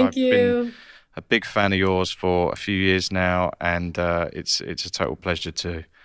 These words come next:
Speaker 2: to do this with you. So for everyone listening, Alexandria's show New Paintings is, uh, opened on the fifth of January and is on till the tenth of February at the Delhi Gallery, which is in Tribeca on thirty-six White Street. Are you on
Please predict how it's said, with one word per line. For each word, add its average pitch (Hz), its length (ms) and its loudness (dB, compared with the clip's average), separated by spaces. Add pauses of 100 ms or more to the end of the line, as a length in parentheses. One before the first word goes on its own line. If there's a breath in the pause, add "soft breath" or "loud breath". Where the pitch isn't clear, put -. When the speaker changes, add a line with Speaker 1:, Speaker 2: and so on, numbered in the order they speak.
(260 soft breath)
Speaker 2:
to 98 100 -2
do 110 140 4
this 104 160 0
with 85 140 -2
you. 85 140 -2
So 95 220 0
for 98 260 2 (440 loud breath)
everyone 127 280 4
listening, 156 580 2
Alexandria's 117 500 0
show 117 200 4
New 110 200 2
Paintings 139 760 0
is, 110 480 2
uh, 110 220 4
opened 117 300 2
on 104 80 0
the 101 60 -8
fifth - 180 0
of 107 60 -6
January 110 360 4
and 107 100 0
is 95 80 -8
on 110 180 -6
till 107 140 -6
the 95 60 -8
tenth 123 300 -2
of 104 80 -12
February 95 340 0
at 55 80 -6
the 90 60 -8
Delhi 92 260 0
Gallery, 90 520 0
which - 220 -8
is 92 200 -4 (120)
in 90 160 -6
Tribeca 101 540 -4
on 90 100 -6
thirty-six - 640 -6
White 113 320 0
Street. 143 540 -2 (400 loud breath)
Are 120 200 2
you 135 280 0
on 120 440 2